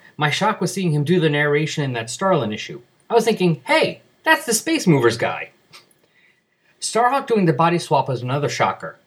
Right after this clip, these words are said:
I knew Starhawk from his first appearance in The Defenders, but I never read the Marvel Presents follow-up. At least I knew who Paragon was,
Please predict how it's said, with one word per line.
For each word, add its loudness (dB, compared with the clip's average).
I 2
knew 2
Starhawk 0
from -4
his -4
first -2
appearance 0
in -2
The -2
Defenders, -2
but 0
I 2
never 2
read 2
the -2
Marvel 0
Presents -6
follow-up. -6
At 0
least 2
I 2
knew 2
who 2
Paragon 2
was, -14